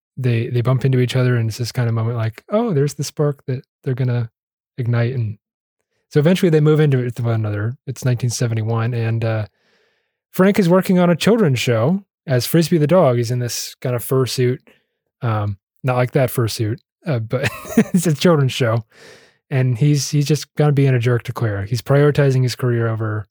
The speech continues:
over his love interest. So he wants them to go out to dinner with the president of the network on Christmas Eve, and Claire at this moment says, "I think we should separate."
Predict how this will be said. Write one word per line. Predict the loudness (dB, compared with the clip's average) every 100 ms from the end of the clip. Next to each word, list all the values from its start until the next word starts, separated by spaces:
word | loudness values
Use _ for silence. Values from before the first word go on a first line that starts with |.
| _ _ -6
over | -4
his | -4 -2
love | -2 -2
interest. | -6 -6 -10 -10
So | -6 -6 -6 -10 _ _ _ _ _ _ _
he | 0
wants | 2 2
them | 2
to | 2
go | 4
out | 2 0
to | -2 0 0 -2 -4 -2
dinner | 0 2
with | 0
the | 0
president | 0 2 2
of | 2
the |
network | 2 2 2 2
on | 0
Christmas | 0 0 -2
Eve, | 2 2 2 -2 -10 _ _ _
and | -2 -2 -6 -2
Claire | 2 4 2
at | 0
this | -2 0
moment | 2 0 0
says, | 0 2 -2 _ _ _ _
"I | -2 0 0 0
think | -2 -2 0
we |
should | 0 0
separate." | 0 2 0 -2